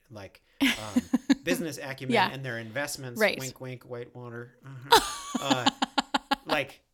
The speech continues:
Speaker 2: That's
Speaker 1: it
Speaker 2: good.
Speaker 1: wasn't because of that. I mean, they're basically broke when
Speaker 2: Yeah.
Speaker 1: they left the White House, and now they're millionaires.
Speaker 2: Sure, okay.
Speaker 1: Um,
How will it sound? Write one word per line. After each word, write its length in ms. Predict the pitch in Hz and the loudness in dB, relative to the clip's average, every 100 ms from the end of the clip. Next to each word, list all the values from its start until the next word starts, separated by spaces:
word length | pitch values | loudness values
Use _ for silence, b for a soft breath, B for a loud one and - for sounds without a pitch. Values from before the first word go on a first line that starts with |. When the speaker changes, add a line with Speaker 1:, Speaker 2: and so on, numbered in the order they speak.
| - | -2
Speaker 2:
That's 200 | 254 214 | -2 2
Speaker 1:
it 120 | 180 | 4
Speaker 2:
good. 140 | 214 | 6
Speaker 1:
wasn't 220 | 226 254 | 6 4
because 300 | 247 - 226 190 | 2 2 2 4
of 120 | 160 | 4
that. 260 | 220 180 | 4 4
I 40 | 160 | 2
mean, 160 | 160 | 4
they're 160 | 196 196 | 4 4
basically 440 | 190 190 190 151 139 | 2 2 0 -2 -4
broke 480 | 110 147 180 143 - | 0 4 4 4 -4
when 140 | 147 | -2
Speaker 2:
Yeah. 120 | - 127 | 0 0
Speaker 1:
they 60 | |
left 260 | 135 143 - | 0 -4 -4
the 80 | 120 | -4
White 200 | 139 151 | -2 -2
House, 340 | 123 113 117 | -4 -6 -8
and 180 | - 117 | -10 -8
now 140 | 117 | -8
they're 120 | 110 139 | -8 -6
millionaires. 440 | 180 127 95 - | -6 -6 -10 -10
Speaker 2:
Sure, 460 | - - 247 285 214 | -4 -2 0 2 2
okay. 100 | 180 | 0
Speaker 1:
Um, 460 | 143 135 226 214 | 0 2 2 0